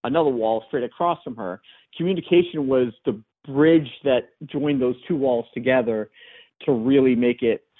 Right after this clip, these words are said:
solidified. So, you know, we learned how to, if, if, if there's an issue, how not to blame each other. We learned how not to always project our feelings onto somebody. You know, one thing we do a lot when we communicate with each other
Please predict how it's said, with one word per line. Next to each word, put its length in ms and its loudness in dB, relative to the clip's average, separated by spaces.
solidified. 800 -2
So, 380 2
you 140 -4
know, 100 0
we 180 0
learned 500 0
how 340 0
to, 380 -2
if, 180 -2
if, 100 -6
if 180 -2
there's 200 -2
an 160 -12
issue, 560 -8
how 260 -4
not 260 -4
to 60 -6
blame 380 -2
each 180 -10
other. 360 -8
We 100 6
learned 320 2
how 380 0
not 320 -2
to 160 0
always 260 2
project 380 -4
our 200 0
feelings 460 0
onto 180 -2
somebody. 320 0
You 100 -2
know, 220 0
one 180 -2
thing 140 2
we 100 2
do 240 2
a 20 2
lot 280 2
when 100 -4
we 100 -6
communicate 540 -4
with 100 -2
each 200 -6
other 340 2